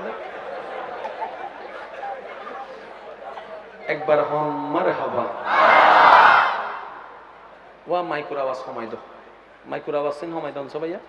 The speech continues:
একদম কমাই দাও। রাইতের আওয়াজ আয় না বড়, আয় তো ফল মিক্কে মানুষ, এই বুঝতো। হামলাকারী মক্কা থেকে আগমন। যার উপর হামলা,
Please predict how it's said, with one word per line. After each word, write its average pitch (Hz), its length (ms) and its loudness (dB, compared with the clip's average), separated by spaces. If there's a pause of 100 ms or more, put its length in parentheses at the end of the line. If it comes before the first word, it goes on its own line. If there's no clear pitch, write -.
(120)
একদম 131 180 -12 (120)
কমাই 110 220 -12
দাও। 101 80 -18 (140)
রাইতের 120 280 -8
আওয়াজ 110 180 -10
আয় 117 100 -10
না 123 100 -12
বড়, 117 160 -8
আয় 123 120 -12
তো 117 100 -16
ফল 123 240 -4
মিক্কে 113 300 -14
মানুষ, 110 180 -12 (220)
এই 110 100 -14
বুঝতো। 110 220 -14 (2250)
হামলাকারী 233 560 2 (120)
মক্কা 190 260 2
থেকে 180 320 -2
আগমন। 135 480 -8 (680)
যার 170 200 4
উপর 185 220 2
হামলা, 220 460 0